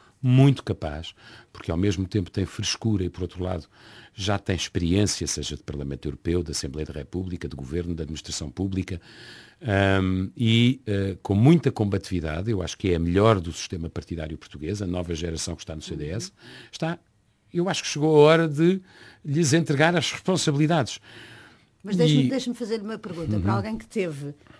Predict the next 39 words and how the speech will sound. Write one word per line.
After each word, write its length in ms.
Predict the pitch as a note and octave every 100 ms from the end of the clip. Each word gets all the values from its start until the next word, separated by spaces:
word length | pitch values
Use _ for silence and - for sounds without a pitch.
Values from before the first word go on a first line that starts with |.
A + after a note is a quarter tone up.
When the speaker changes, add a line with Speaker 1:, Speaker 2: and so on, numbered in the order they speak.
| _ _
Speaker 2:
eh, 380 | D3+ D3+ D3+ D#3
dezasseis 560 | C#3 F3+ E3+ G3 F3 E3
anos 240 | F3+ E3
à 100 | E3+
frente 340 | - E3+ E3
de 60 | C#3+
um 80 | F3
partido, 480 | F3 D#3 - D3+ A2+
Speaker 1:
Uhum. 300 | A2 D#2+ F#2+ A2+ _
Speaker 2:
eh, 460 | F3 D#3+ D#3 D3 -
e 120 | F#3
na 100 | F3
vida 240 | D3 E3 D#3+
política 520 | E3+ F3 - D#3+ E3+
ativa, 580 | D3+ - D3 A#2+ D3 -
e, 340 | E3+ D3+ D#3+
e 40 | D#3+
por 160 | -
outro 240 | E3 D3+ D#3
lado 160 | E3+
também 280 | - F3 F3+
conhecendo-o, 840 | - G3 F3+ - A3 G#3 E3 D#3+ E3
e 100 | E3+
os 100 | -
portugueses 440 | - D#3 F3 D#3
conhecem-no 600 | - F#3 G3 F#3+ F#3 E3+
não 180 | E3+ E3+
só 300 | E3 E3+ D#3+
Speaker 1:
Uhum. 240 | G#2 F2+ A#2
Speaker 2:
na 100 | F#3+
sua 240 | - G3
versão 420 | E3 - G3 F3+
de 120 | E3+ D#3
político, 520 | - G#3+ G#3+ F#3+ F#3
mas 100 | F#3
também 240 | F#3+ F#3
na 100 | F3
sua 220 | E3+ F#3+
versão 420 | E3+ D3+ - F3